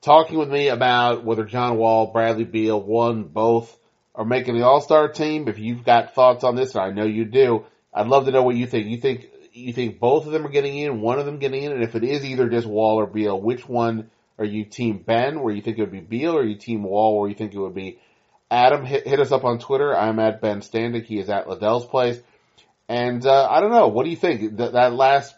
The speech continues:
co-, part of the conversation, better or worse for this team if somehow neither of them got in? Or I guess if only one of them gets in, what does that do, if anything? But you know the what? A-, after a <laughs> game like tonight,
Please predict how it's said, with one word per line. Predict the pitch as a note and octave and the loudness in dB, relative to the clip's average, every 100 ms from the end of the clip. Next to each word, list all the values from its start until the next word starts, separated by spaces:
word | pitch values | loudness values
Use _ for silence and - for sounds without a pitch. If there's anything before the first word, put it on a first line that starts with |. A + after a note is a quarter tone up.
| _ | _
co-, | - | -20
part | - B2 A#2 | -6 -2 -2
of | |
the | G#2+ | -2
conversation, | A2+ G#2 A#2+ G#2+ A2 G#2 _ _ _ | -4 2 2 2 -2 -14 _ _ _
better | - F#2+ C3+ D#3+ G3 | -20 2 6 6 6
or | G#3 - D#3+ D3+ C#3 | 4 4 6 6 6
worse | C#3 E3+ F3 | 6 4 4
for | - C3 | 0 0
this | A#2+ | -2
team | B2+ B2 | -6 -6
if | A#2+ A#2+ | -6 -4
somehow | C#3+ C#3 C3+ | -4 -2 -2
neither | A#2+ B2+ E3 E3 C#3+ | -2 -4 -4 -2 0
of | G2+ | 0
them | G#2 G2 F#2+ _ _ _ _ _ A2 | -2 -6 -12 _ _ _ _ _ -2
got | A#2 G#2 G#2 | 2 4 2
in? | F#2+ F#2 | -2 -2
Or | F#2+ G#2 A2 G#2+ | 2 4 2 0
I | A2 | -4
guess | G#2+ A2+ | -4 -2
if | A#2 | -2
only | A#2+ B2+ | -2 -4
one | A#2 B2 C#3 | -2 0 0
of | |
them | C3 | -2
gets | A#2 A#2 B2 | -2 -2 -2
in, | A2 | -2
what | G#2+ A#2 | 0 0
does | G#2 | 2
that | A2+ A#2 | 0 0
do, | A#2+ | -2
if | A2 | -2
anything? | A2+ A2+ A2+ A2 - _ _ | -2 -4 -4 -6 -10 _ _
But | - A#2+ | -6 -4
you | C3 | -2
know | B2 | 0
the | A#2+ | 4
what? | A#2+ A#2+ | 4 6
A-, | A#2 A#2+ B2 | 6 4 4
after | B2 C3 A2+ | 2 2 -4
a | |
<laughs> | |
game | G#2+ - D#4+ G#3 | -6 -4 -2 0
like | F#3+ F3+ | -2 0
tonight, | D3 B2 B2+ A#2+ | 0 4 2 0